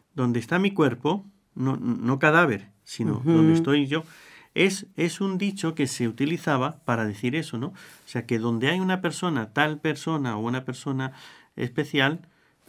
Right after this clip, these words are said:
Speaker 1: sus seguidores están detrás. Eso es lo que significaba ese, eh, ese lema o ese, ¿cómo
Speaker 2: Como
Speaker 1: es?
Speaker 2: ejemplo, como un ejemplo, ¿no?
Speaker 1: Sí, este, mm, en-,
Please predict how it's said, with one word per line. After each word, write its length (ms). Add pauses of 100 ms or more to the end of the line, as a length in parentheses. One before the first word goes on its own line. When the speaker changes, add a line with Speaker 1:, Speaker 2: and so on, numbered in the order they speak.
(140)
Speaker 1:
sus 460
seguidores 640
están 280
detrás. 440 (380)
Eso 280
es 80
lo 100
que 120
significaba 800
ese, 540 (640)
eh, 400 (1160)
ese 260
lema 320
o 120
ese, 580
¿cómo 160
Speaker 2:
Como 120
Speaker 1:
es? 80
Speaker 2:
ejemplo, 420
como 180
un 100
ejemplo, 640
¿no? 360 (260)
Speaker 1:
Sí, 280
este, 420
mm, 480 (680)
en-, 720